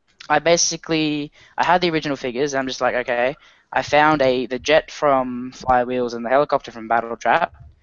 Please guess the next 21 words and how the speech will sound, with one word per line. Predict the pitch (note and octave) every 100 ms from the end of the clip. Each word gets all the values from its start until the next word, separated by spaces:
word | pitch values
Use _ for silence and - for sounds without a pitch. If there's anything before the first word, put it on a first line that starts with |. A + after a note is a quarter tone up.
| _ _
sent | - - E3
them | D#3+ D3+
over | C3+ C3+
to | C3+ C#3 B2+ B2 A#2
America | B2+ B2+ B2 B2+
with | B2+ B2+ - - _ _ _ _
a | B2
Springer | A#2+ - C3+ C3+ B2+
and | A2+ A#2
a |
Blitzwing, | A2+ C#3 - A#2 D#3+ A3 _ _ _ _ _ _
and | - B2+
then | C3 C3 B2+
he | C3+
did | D3 D3+
the |
rest, | F3 - - -
and | C3 B2+ C3
they | C3+ C3+ C3+ _
turned | - C3+ C3+ -
out | B2 B2+